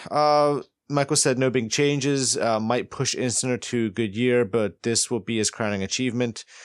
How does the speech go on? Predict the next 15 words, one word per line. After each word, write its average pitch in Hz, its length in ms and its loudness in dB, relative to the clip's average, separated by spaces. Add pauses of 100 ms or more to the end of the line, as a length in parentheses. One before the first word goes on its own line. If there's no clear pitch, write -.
(200)
Yeah, 131 200 2
I, 131 160 2
you 135 160 -2
know, 127 380 2
I 123 140 0
think 131 240 -2
John 127 400 2
should - 320 -2
just 120 200 0
take 127 260 0
this 123 340 2 (120)
and 113 360 0
see 131 340 2
what's 110 300 -2
worked 123 560 -2